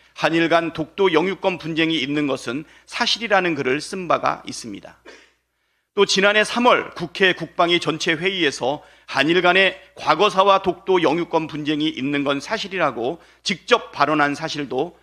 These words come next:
확인됐습니다. 이쯤 되면 우연이라거나 실수라고 할 수 없는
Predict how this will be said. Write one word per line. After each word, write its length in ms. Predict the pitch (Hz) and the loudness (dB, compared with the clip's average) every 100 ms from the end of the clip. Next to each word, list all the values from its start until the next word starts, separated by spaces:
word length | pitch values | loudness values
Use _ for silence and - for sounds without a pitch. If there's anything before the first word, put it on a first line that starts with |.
| _ | _
확인됐습니다. 960 | _ 175 180 170 - 131 - 101 - - _ _ _ _ _ _ _ - | _ -12 -10 -10 -12 -14 -14 -14 -16 -20 _ _ _ _ _ _ _ -14
이쯤 320 | 175 247 240 | -8 -4 2
되면 400 | 233 190 165 185 | 4 4 2 0
우연이라거나 800 | 151 196 214 208 185 160 151 151 | -2 2 2 4 2 4 4 4
실수라고 560 | 240 220 233 196 170 | 0 -6 2 2 2
할 100 | 190 | -2
수 180 | 180 214 | -4 -4
없는 380 | 175 139 127 | -4 -4 -6